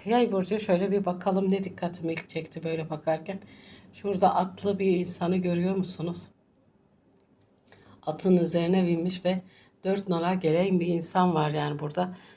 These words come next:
Size doğru gelen var arkadaşlar, söylüyor buradaki falınız.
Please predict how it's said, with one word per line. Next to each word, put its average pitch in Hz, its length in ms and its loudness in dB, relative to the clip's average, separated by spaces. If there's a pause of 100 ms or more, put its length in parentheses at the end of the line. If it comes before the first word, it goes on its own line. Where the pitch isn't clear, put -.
(100)
Size 185 340 0
doğru 170 280 4
gelen 170 380 2
var 160 180 2
arkadaşlar, 160 800 -4 (380)
söylüyor 165 680 0
buradaki 151 480 -4
falınız. 143 760 -2